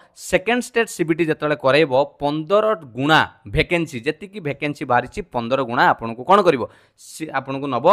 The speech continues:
ସେକେଣ୍ଡ ସିବିଟି କରାଇବା ପାଇଁ। ନେଗେଟିଭ ମାର୍କିଂ ପିଲାମାନେ ୱାନ୍ ବାଇ ଥାର୍ଡ, ତାମାନେ ଜିରୋ ପଏଣ୍ଟ ଥ୍ରୀ ଥ୍ରୀ, ତିନିଟା ଭୁଲ କଲେ ଗୋଟେ ମାର୍କ ଆପଣଙ୍କର କଟିବ। ଏଇ ହିସାବରେ ଆପଣ ଏକ୍ଜାମ୍ ଦେବେ, ବୁଝିହେଲା? ନେଗେଟିଭ ମାର୍କରେ ଏମିତି ଦେବେ।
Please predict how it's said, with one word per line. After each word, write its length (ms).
ସେକେଣ୍ଡ 400
ସିବିଟି 300
କରାଇବା 300
ପାଇଁ। 160
ନେଗେଟିଭ 360
ମାର୍କିଂ 380
ପିଲାମାନେ 360
ୱାନ୍ 340
ବାଇ 180
ଥାର୍ଡ, 300
ତାମାନେ 340
ଜିରୋ 340
ପଏଣ୍ଟ 340
ଥ୍ରୀ 200
ଥ୍ରୀ, 320
ତିନିଟା 360
ଭୁଲ 260
କଲେ 300
ଗୋଟେ 240
ମାର୍କ 300
ଆପଣଙ୍କର 380
କଟିବ। 460
ଏଇ 120
ହିସାବରେ 360
ଆପଣ 220
ଏକ୍ଜାମ୍ 380
ଦେବେ, 200
ବୁଝିହେଲା? 280
ନେଗେଟିଭ 360
ମାର୍କରେ 360
ଏମିତି 240
ଦେବେ। 220